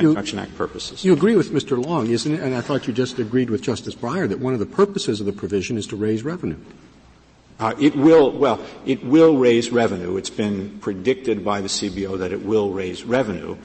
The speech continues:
Speaker 1: Your Honor, but even though that's the case, I mean, I think that would be true of any, of any penalty,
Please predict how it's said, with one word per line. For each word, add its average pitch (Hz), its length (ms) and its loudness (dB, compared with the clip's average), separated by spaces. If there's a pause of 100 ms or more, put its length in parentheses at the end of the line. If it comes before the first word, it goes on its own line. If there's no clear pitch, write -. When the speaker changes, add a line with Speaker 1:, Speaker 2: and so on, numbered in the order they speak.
(260)
Speaker 1:
Your 104 140 -4
Honor, 98 220 -2
but 104 180 -4
even 120 300 -2
though 113 140 0
that's 107 300 -4
the - 100 -8
case, - 760 -4
I 90 40 -16
mean, 92 120 -10
I 98 80 -2
think 101 140 -8
that 101 120 -2
would 101 140 -4
be 101 80 -4
true 107 200 -2
of 98 60 0
any, 110 380 -2 (220)
of 101 260 -8
any 98 220 -6
penalty, 104 680 -6